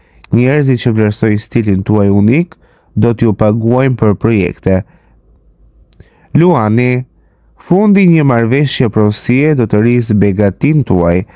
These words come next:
Nëse dikush ofrohet për të blerë një pjesë të tokës, pranojeni ofertën e tyre. Do t'ju kërkohet që të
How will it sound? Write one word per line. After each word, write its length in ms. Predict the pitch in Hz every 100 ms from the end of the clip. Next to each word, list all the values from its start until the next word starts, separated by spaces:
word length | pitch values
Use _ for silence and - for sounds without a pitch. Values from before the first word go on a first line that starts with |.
| _ -
Nëse 280 | 110 113 117 104
dikush 460 | 101 - 131 -
ofrohet 460 | 110 - 123 110 95
për 140 | 90 98
të 80 | 101
blerë 300 | 113 113 95
një 140 | 95
pjesë 300 | 117 110 -
të 80 | - -
tokës, 460 | 95 - 147 - - _ _ _
pranojeni 580 | 123 107 107 113 135 151
ofertën 540 | 131 - 92 - 95
e 60 | 101
tyre. 380 | - 90 80 - - _ _ _ - - -
Do 160 | 127
t'ju 240 | 135 139 120
kërkohet 600 | 120 110 127 135 165 -
që 80 |
të 80 | 113